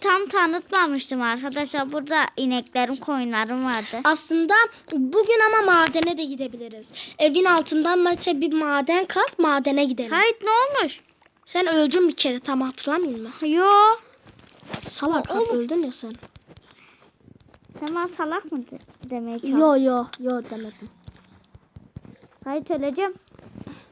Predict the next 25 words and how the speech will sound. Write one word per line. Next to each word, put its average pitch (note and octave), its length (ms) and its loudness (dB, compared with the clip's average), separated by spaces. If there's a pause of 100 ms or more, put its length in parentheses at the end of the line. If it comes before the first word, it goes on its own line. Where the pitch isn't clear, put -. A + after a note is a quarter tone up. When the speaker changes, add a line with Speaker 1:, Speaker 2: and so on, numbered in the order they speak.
(400)
Speaker 2:
Sen G#4+ 260 4
bir G#4+ 80 0
kere A#4+ 240 4
öldün F4+ 420 4
ya C#4 60 0
Mete. C4 380 -4 (300)
Sen F#4 220 4
gerçekten E4 540 4
öldün C4+ 240 2
ha, E4 200 2
şaka - 400 -6
yapmıyorum. C4 600 -2 (640)
Speaker 1:
Tamam. B3 380 -4
Speaker 2:
Sen F4+ 220 4
öldün, G4 300 4
geri D#4 240 4
çıktın. - 420 -8 (760)
Speaker 1:
Ha, A#3+ 360 -6 (100)
öldüm, A3 440 -6
geri A3 240 -10
çıktım. - 440 -18
Speaker 2:
Ya D4+ 140 4
sen E4+ 240 6
görmedin. C4 640 2 (360)
Speaker 1:
Hmm. A#3+ 300 -4